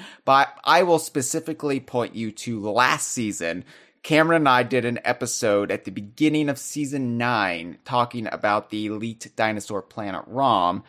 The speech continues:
and then later that season, Steve McCorkle from off of Rare Gamer came to the show, and he and I discussed even more context from that leak. So we, we get into the, the stuff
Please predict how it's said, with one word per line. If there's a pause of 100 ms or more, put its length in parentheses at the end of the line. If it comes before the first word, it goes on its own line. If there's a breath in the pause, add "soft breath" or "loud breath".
(420 soft breath)
and
then
later
that
season,
Steve
McCorkle
from
off
of
Rare
Gamer (460)
came
to
the
show,
and
he
and
I
discussed (240)
even
more
context
from
that
leak.
So (480)
we,
we
get
into (560)
the, (160)
the
stuff